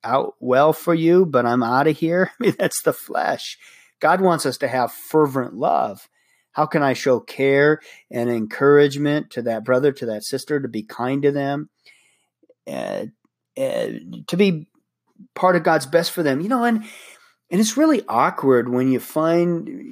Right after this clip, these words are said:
ministry partners that are not, you know, I, I've had ministry partners in the past, um, that they would do anything. I,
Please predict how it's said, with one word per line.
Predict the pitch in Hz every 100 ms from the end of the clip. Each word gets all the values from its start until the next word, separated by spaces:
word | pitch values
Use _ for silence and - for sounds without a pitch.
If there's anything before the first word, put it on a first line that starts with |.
| 135
ministry | 135 143 170 180 147
partners | 131 - 120 113 117 107 107 113 - - _ _ _ _ _ _
that | 110 113 120 120 120 120 117 - _ -
are | 123 120 113 110
not, | 117 117 123 127 135 143 156 -
you | 156
know, | 185 180
I, | 165 -
I've | 143 147
had | 147 185 226
ministry | 180 170 175 185
partners | 160 - 156 147 156 151 147 - _ - - -
in | 143 143
the | 143
past, | 131 - 135 147 160 - - _ _ _ _ _ _ _ _ -
um, | 131 127 123 120 120 - - -
that | - 135 120 - _ -
they | 160
would | 214 262
do | 143 123
anything. | 104 120 185 - 90 90 - _ _
I, | 151 165